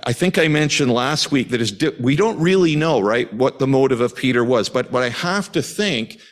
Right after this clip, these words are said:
that with what Jesus says and how Jesus responds to that, telling this parable, that there's a little bit of a concern about where Peter's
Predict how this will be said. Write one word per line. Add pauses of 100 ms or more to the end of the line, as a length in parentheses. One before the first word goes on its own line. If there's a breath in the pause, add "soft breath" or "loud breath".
that
with
what
Jesus
says
and
how
Jesus
responds
to
that, (180 loud breath)
telling
this
parable, (600 loud breath)
that
there's
a
little
bit
of
a
concern
about
where
Peter's